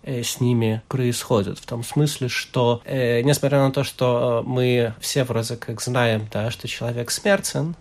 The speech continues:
тем не менее, ну, в рамках современных понятий, да, непонятно, что с этим делать. Люди, как правило, живут, да, так, как будто они будут жить вечно,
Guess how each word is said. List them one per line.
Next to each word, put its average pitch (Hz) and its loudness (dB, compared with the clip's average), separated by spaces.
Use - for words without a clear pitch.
тем 151 2
не 135 4
менее, 135 4
ну, 151 -2
в 156 -4
рамках 156 2
современных 143 2
понятий, 160 0
да, 135 -2
непонятно, 143 0
что - -10
с - -8
этим 117 -4
делать. - -2
Люди, 139 2
как 131 -6
правило, 127 2
живут, 143 0
да, 139 -2
так, 123 -6
как 113 -2
будто 120 -2
они 117 0
будут 117 -2
жить 123 0
вечно, 160 0